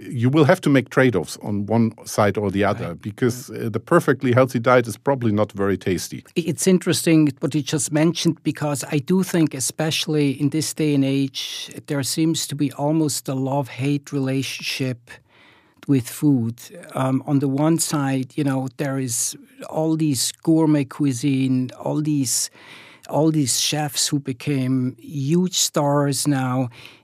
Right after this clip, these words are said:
Speaker 2: And then on the other side, especially when it comes to diets, and I'm sure we will touch on that when we speak about diets a little bit more in detail,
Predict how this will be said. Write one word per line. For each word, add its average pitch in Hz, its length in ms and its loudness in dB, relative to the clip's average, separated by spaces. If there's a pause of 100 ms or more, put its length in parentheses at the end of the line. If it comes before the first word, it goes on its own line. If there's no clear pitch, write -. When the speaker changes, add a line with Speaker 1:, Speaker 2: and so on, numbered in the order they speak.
(120)
Speaker 2:
And 151 220 4
then 143 240 -2
on 143 180 0
the 143 140 0
other 208 200 4
side, 139 480 -2
especially 147 540 -2
when 139 220 0
it 131 80 -4
comes 147 300 -4
to 143 100 -4
diets, 143 640 0
and 135 260 -2
I'm 139 120 -2
sure 139 520 -2
we 135 160 -2
will 135 240 -6
touch 139 320 -8
on 139 60 -6
that 131 240 -6
when 127 180 -2
we 123 80 -4
speak 135 380 -6
about 131 260 -6 (120)
diets 127 600 -6 (440)
a 131 80 -6
little 135 260 0
bit 127 220 -4
more 139 240 2
in 135 80 2
detail, 127 680 -4